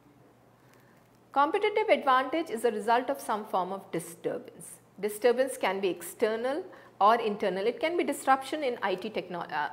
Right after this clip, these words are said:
I, I T industry. Disturbance creating competitive ad-, advantage can be internally generated through innovations like new products, new processes and strategic innovations. Now, I would like to add one thing here.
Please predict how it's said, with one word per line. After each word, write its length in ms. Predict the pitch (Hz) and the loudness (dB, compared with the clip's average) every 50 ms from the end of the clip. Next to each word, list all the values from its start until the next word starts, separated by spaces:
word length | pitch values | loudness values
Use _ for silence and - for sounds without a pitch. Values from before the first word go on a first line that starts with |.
| - | 4
I, 180 | 190 208 196 190 - | 6 6 6 4 2
I 140 | 208 214 208 | 2 2 2
T 160 | 208 - 202 | 0 -4 -6
industry. 520 | 175 165 165 175 175 - - - - - - - - - - - - _ - | -4 -2 -4 -4 -4 -6 -10 -14 -14 -14 -16 -20 -20 -20 -20 -20 -18 _ -2
Disturbance 560 | 240 262 262 262 - 311 311 311 330 330 311 | -2 -2 0 6 6 6 6 6 4 -2 -6
creating 500 | 311 - 294 269 277 285 285 311 302 311 | -6 -6 -4 -2 -2 -2 -2 -4 -6 -2
competitive 600 | 311 294 247 240 247 254 247 262 262 269 254 247 | 2 2 2 2 2 0 0 0 2 2 2 2
ad-, 340 | 262 240 247 240 233 226 - | 2 2 2 2 2 2 0
advantage 540 | 220 208 208 226 208 214 220 269 262 - - | -2 -2 0 -2 -2 -2 -2 -4 -4 -2 -2
can 260 | 247 202 196 208 208 | -2 0 0 -2 -4
be 160 | 247 269 - - - - - - | -6 -8 -8 -10 -16 -16 -4 -2
internally 680 | 208 208 220 214 - 302 294 294 311 311 311 320 320 | 0 0 0 2 4 4 4 4 4 2 2 2 0
generated 800 | 240 202 - 202 185 202 214 220 233 240 254 240 285 294 277 - | -2 0 0 0 2 2 4 4 4 4 4 2 -2 -4 -6 -8
through 220 | - - 247 240 208 | -6 -4 -4 -2 -2
innovations 800 | - 185 185 190 208 226 240 254 262 247 - 277 277 - - 226 | -4 -4 -4 -2 2 2 2 2 2 -2 -6 -8 -10 -8 0 2
like 320 | 208 - - 254 - 214 | 4 4 4 2 -2 -6
new 220 | 196 185 220 240 | -4 -4 -4 -4
products, 680 | 226 - 269 247 240 240 254 262 269 269 - - - - - - - - - _ - - - | -2 0 4 4 4 4 2 0 -2 -4 -10 -16 -18 -18 -20 -20 -20 -20 -20 _ -20 -10 -4
new 160 | 214 233 262 | -4 -2 -2
processes 720 | 254 - 269 240 233 233 - 247 247 - 254 247 294 302 - - - - - - | -2 2 2 2 2 2 -2 -6 -6 -2 -2 -2 -2 -2 -8 -16 -18 -20 -8 -4
and 140 | - 226 233 | -2 -2 -2
strategic 560 | 240 - - 196 180 - 202 190 - 190 - | -2 2 4 4 4 4 0 -4 -4 -6 -6
innovations. 600 | 180 160 151 127 135 110 113 - - - 202 - - - - - | -4 -6 -6 -8 -8 -8 -8 -8 -10 -10 -12 -12 -16 -20 -16 -8
Now, 160 | - 320 370 403 | -2 2 2 4
I 160 | 392 403 415 415 | 4 4 2 2
would 120 | 415 403 | 0 -2
like 380 | - 180 160 156 202 262 254 - | 2 4 6 6 6 4 2 -2
to 120 | - 311 - - - | -4 -6 -4 2 4
add 360 | 185 196 202 220 254 247 226 190 175 | 4 6 6 4 0 -2 -4 -2 -2
one 260 | 190 196 202 226 262 - - - - | -2 -2 -2 -4 -8 -12 -16 -14 -6
thing 280 | - 277 196 170 175 | -4 -4 -4 -4 -6
here. 300 | 170 - 175 - - - | -10 -10 -10 -10 -10 -12